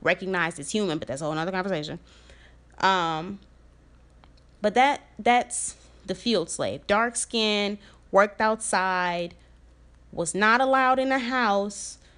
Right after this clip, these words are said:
and was only used as a means of procreating more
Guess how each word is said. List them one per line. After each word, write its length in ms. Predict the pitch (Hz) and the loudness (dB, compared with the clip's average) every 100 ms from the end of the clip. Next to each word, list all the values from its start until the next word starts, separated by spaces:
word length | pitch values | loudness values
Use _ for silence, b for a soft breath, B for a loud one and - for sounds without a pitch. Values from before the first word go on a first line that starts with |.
| b b - - | b b -8 -2
and 160 | 185 | -2
was 120 | 175 | 0
only 300 | 208 247 285 | 2 2 2
used 380 | 269 247 285 247 | -2 -2 -2 0
as 140 | 247 233 | 0 0
a 60 | |
means 360 | 226 240 247 208 | -2 0 0 -2
of 160 | 202 | -6
procreating 840 | - 254 247 247 247 233 220 214 214 | -4 0 0 -2 -2 0 0 -2 -4
more 500 | 196 208 214 208 | -2 0 0 0